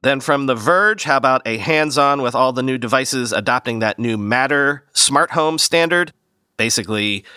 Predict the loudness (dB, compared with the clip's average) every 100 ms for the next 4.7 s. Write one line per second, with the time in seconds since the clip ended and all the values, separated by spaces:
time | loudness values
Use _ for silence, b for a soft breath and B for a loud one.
0 | B B B B -4 -2 0 0 0 -2
1 | 0 -2 -2 0 0 -2 -4 -2 -4 -4
2 | -4 -4 -2 -2 -2 -2 -2 -2 -2 -4
3 | -6 -2 -2 0 -4 0 0 0 -4 -4
4 | -2 0 0 -2 -2 -2 -4